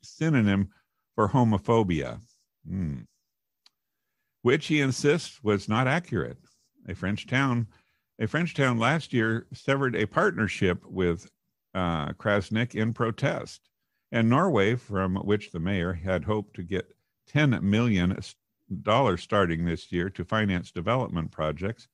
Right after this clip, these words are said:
said in September that it would not give grants to any Polish town that declares itself free of L G B T. <laughs> Whoa, I wanna thank the straight people <laughs> that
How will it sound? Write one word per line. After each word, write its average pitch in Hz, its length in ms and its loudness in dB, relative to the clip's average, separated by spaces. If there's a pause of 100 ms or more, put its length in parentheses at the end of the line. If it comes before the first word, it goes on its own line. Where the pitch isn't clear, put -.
(360)
said 165 220 2
in 170 120 2
September 123 540 0
that 110 180 0
it 120 60 -2
would 156 160 0
not 165 260 -2
give 123 240 -2
grants 101 320 0
to 95 160 -6
any 143 160 2
Polish 113 400 -2
town 92 260 0
that 92 100 -4
declares 107 640 -2
itself 98 680 -2 (420)
free 151 340 4
of 101 140 2
L 110 220 4
G 104 260 -2
B 95 220 0
T. 73 500 -4 (800)
<laughs> - 400 -10 (800)
Whoa, 92 560 0
I 104 200 2
wanna 208 320 4
thank 117 440 2
the 98 140 0
straight 135 420 -2
people 98 540 0 (320)
<laughs> - 320 -20
that - 160 -2